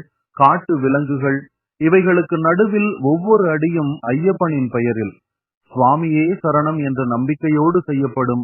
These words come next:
பக்தி பயணம். சபரிமலையின் மிகப்பெரிய சிறப்பு இது எந்த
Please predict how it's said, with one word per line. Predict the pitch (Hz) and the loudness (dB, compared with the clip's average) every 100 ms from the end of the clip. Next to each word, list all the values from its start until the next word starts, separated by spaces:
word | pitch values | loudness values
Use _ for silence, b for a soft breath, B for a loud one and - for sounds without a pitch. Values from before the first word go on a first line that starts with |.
| 95 | -6
பக்தி | 110 113 - 151 | -4 -4 -4 -6
பயணம். | - 107 104 95 - _ _ _ - | -6 -6 -6 -8 -12 _ _ _ -2
சபரிமலையின் | 156 196 220 202 175 151 139 120 | 2 2 2 2 2 0 -2 -4
மிகப்பெரிய | 101 143 190 214 196 185 175 | -2 2 2 4 4 4 0
சிறப்பு | 156 131 123 139 123 98 147 147 _ _ 123 | 0 0 0 -2 -4 -4 -8 -14 _ _ -4
இது | 131 131 123 120 110 - _ - 123 165 | 0 2 2 0 -2 -10 _ -6 0 2
எந்த | 220 | 4